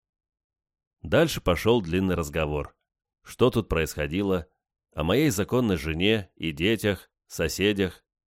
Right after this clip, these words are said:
знакомых. Главный вопрос.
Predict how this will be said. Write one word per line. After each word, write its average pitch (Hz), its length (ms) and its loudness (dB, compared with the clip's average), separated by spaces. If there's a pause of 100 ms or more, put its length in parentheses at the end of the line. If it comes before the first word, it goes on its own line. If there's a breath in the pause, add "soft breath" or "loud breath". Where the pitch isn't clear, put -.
знакомых. 80 800 -2 (1200)
Главный 98 400 2
вопрос. 98 560 0